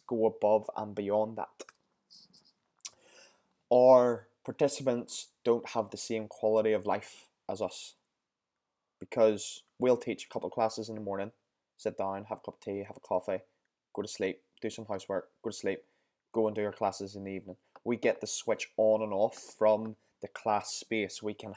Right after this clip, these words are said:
have some rest, we can have some downtime. We have our downtime during the day.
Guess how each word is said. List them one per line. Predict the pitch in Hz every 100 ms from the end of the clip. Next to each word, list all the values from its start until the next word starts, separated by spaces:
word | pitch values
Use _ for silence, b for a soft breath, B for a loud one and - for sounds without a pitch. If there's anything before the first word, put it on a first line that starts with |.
| -
have | 104
some | - 110 110
rest, | 110 110 101 - -
we |
can | 104 107 98
have | 104
some | - 107 107
downtime. | 113 113 110 104 92 B B B
We | 117
have | 113
our | 113
downtime | 110 107 107 104 104
during | 104 98
the | 101
day. | 101